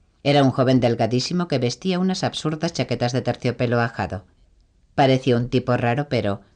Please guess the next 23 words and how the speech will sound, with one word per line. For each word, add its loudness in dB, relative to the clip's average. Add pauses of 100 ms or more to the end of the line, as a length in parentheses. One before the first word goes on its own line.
(120)
cuando 4
se -2
ponía 0
a 0
hablar, -2 (120)
embelesaba. 0 (1600)
Volvieron 4
a 4
encontrarse 0
en 0
Gretz -4 (120)
al 2
verano 4
siguiente 0
y -4
se -2
hicieron 0
amantes. -4 (640)
En 4
los 4
comienzos 0
del 2
romance, -2